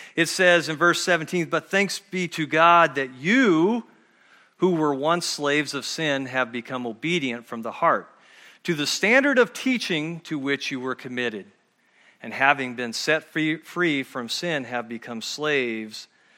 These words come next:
of righteousness." Here Paul now begins to, he, he basically starts to apply the principles of which he started, that a person's either a slave to sin and Satan or a slave to righteousness and God.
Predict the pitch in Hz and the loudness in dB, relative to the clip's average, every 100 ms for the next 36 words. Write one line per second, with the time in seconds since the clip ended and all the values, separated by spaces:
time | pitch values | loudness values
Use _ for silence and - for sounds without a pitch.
0 | _ _ 117 104 107 123 131 127 - 113 | _ _ -10 -4 0 0 0 -8 -8 -10
1 | 95 - - _ - _ - - - - | -12 -14 -18 _ -20 _ -20 -20 -20 -20
2 | - _ _ _ _ _ _ 208 247 - | -20 _ _ _ _ _ _ 6 6 2
3 | 208 190 180 170 147 135 143 135 - 135 | 2 2 2 0 -2 0 0 -2 -8 -6
4 | 120 113 104 - _ _ _ _ _ _ | -6 -6 -10 -20 _ _ _ _ _ _
5 | _ _ _ - 147 - 151 131 - 180 | _ _ _ -20 -20 -10 -10 -10 -2 0
6 | 208 - 170 - 147 - 135 117 - 135 | 0 -2 -4 0 -2 -2 -8 -8 -8 -4
7 | 127 123 110 107 - 117 110 - 117 107 | 0 0 -2 -10 -10 -10 -10 -10 -10 -10
8 | 104 101 110 - 104 - 104 101 95 - | -12 -12 -10 -8 -8 -6 -4 -4 -8 -14
9 | - - - - 139 - 196 196 208 170 | -20 -20 -12 -2 0 4 4 4 0 -2
10 | 190 160 131 - 196 226 208 202 - 190 | -2 0 -2 -2 2 2 2 -4 0 2
11 | 190 196 190 _ - 123 - 175 190 131 | 2 0 -8 _ -16 -8 -2 2 2 0
12 | 123 139 _ _ - _ - 117 - 165 | -10 -12 _ _ -20 _ -8 -4 -4 4
13 | 165 147 127 131 139 - 120 - 120 107 | 4 4 2 4 4 4 -8 -8 -8 -8
14 | 113 104 117 117 101 | -10 -4 0 2 0